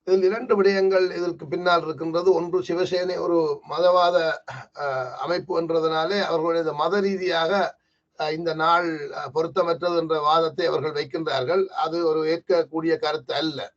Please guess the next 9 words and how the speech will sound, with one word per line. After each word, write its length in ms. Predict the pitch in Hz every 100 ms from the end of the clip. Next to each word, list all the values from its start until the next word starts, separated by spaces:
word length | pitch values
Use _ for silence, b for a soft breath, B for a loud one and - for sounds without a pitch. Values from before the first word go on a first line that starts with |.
| -
ஏனென்றால், 440 | 147 165 185 180 _ _ _ _
தமிழ் 280 | 156 180 185
தேசிய 420 | 190 185 175 185
இனத்தினுடைய 560 | 165 175 170 190 175 180
உரிமை 360 | 165 185 190
போராட்டம் 600 | 185 175 175 165 190 180
முடிவுக்கு 420 | 160 180 196 196
கொண்டு 240 | 190 170 170
வரப்பட்ட, 680 | 170 151 - - 180 185